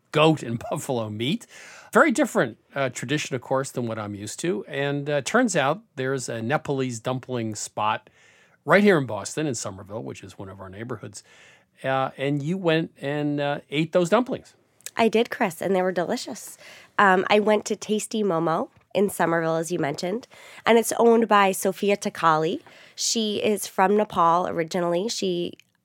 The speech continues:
Speaker 2: grew up in a very rural area and then went to school in Kathmandu. And she came to the States thinking she was gonna be a C P A, but she just couldn't stop thinking about Momo.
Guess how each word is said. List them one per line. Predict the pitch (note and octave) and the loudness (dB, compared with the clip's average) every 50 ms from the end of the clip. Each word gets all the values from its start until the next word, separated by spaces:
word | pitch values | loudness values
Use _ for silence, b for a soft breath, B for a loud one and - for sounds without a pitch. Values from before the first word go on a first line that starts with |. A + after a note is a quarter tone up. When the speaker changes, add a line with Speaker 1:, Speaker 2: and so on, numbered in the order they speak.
| - G#3 | -14 -6
Speaker 2:
grew | - - A#3+ | 0 2 2
up | A3+ G#3+ | 2 4
in | G3+ F#3+ | 2 0
a | E3+ | 0
very | D#3 F3 F3 E3+ E3+ | 0 0 0 0 -2
rural | D#3 D3 E3+ F3+ F3+ F3+ F3+ E3 - - | -2 0 2 4 4 4 4 2 0 -2
area | - D3 C#3 C3+ C#3 C3+ C3+ C3+ C#3+ E3+ - - | -4 -4 -4 -2 -2 0 0 0 0 0 -2 -2
and | - F3+ E3+ | 0 0 0
then | D#3 D#3+ D#3+ | 2 2 0
went | D3+ D3+ - | 0 -2 -6
to | - | -8
school | D#3+ - - - E3+ E3 | -10 -12 -10 -6 -4 -2
in | E3 D#3+ | -2 -4
Kathmandu. | D#3+ - D#3+ - - E3 D#3+ D3 D3+ C#3+ D3 C#3 C3 D#3 A3 B3 B B B B B B B B B B B B B | -4 -4 -6 -4 -4 -4 -4 -4 -4 -4 -4 -4 -2 -4 -6 -8 B B B B B B B B B B B B B
And | - - G#3 G#3 G#3+ A3 | 2 6 6 6 6 6
she | - - A#3 | 4 0 2
came | - B3+ A#3+ B3+ | 4 4 4 4
to | C4+ B3 | 4 2
the | - A#3+ | 0 0
States | - - A3+ B3+ - - | 2 2 2 2 0 -2
thinking | - G#3 G#3+ - G#3+ G#3 | -4 -4 -2 -2 -2 -2
she | G3+ - G#3 | -2 -2 -4
was | G3 F#3+ E3+ | -6 -4 -4
gonna | - F#3 F#3 F3+ | -2 -2 -2 0
be | F#3 F#3+ F#3 | 0 0 0
a | F3+ | 0
C | F3+ - - - F#3+ F#3 | -2 -4 -8 -8 -8 -8
P | - G#3 A3 | -4 -4 -2
A, | C4 D4+ C4+ - C#3 C#3 - | -2 -2 -2 -4 -6 -8 -8
but | - D#3 D#3 | -8 -8 -6
she | - - F3+ E3+ E3+ E3+ E3 - | -6 -4 -4 -4 -4 -6 -6 -8
just | - E3+ - - | -8 -8 -8 -6
couldn't | - G#3+ F#3+ F#3 | -4 -4 -4 -4
stop | - - - G#3 G#3 - - | -4 0 0 0 0 0 -2
thinking | - F3+ F3+ - F#3+ F#3 | -6 -6 -4 -4 -4 -2
about | F3+ F#3+ F#3 E3+ | -2 -2 -2 -2
Momo. | - F#3 G#3 G#3+ E3+ - - - | -2 -2 -2 -2 -2 -4 -4 -10